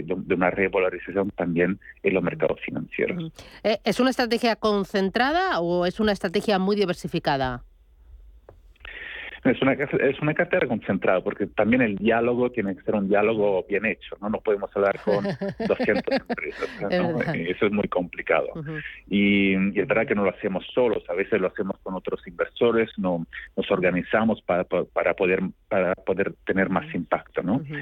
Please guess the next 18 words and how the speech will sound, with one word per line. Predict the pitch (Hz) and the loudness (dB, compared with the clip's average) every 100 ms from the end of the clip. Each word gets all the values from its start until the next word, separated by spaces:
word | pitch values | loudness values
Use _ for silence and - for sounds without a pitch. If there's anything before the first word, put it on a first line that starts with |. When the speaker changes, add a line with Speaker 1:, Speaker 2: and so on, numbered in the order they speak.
| 156 | 0
Speaker 1:
Pero | 110 | 2
es | 120 | 2
una | 110 | 2
empre-, | - 120 | 2 0
es, | - 107 - | 0 -4 -2
es, | 117 - - | -2 -2 -6
es | 104 98 | -4 -2
concentrada | - 110 - 110 123 123 | 0 0 0 2 2 2
en | |
sentido | - 98 107 95 | -2 -2 2 2
de | 92 | 2
cuarenta | 98 92 113 110 - 117 110 107 104 | 2 2 2 -2 -2 0 2 0 -2
valores, | 104 - 101 101 113 143 - | -6 -4 0 2 2 -2 -6
más | - - | -16 -8
o | 104 | -4
menos, | 113 175 _ - - - | -4 -6 _ -20 -20 -2
pero | 120 104 | 2 2
globales, | 98 104 117 143 170 | 2 2 2 0 -4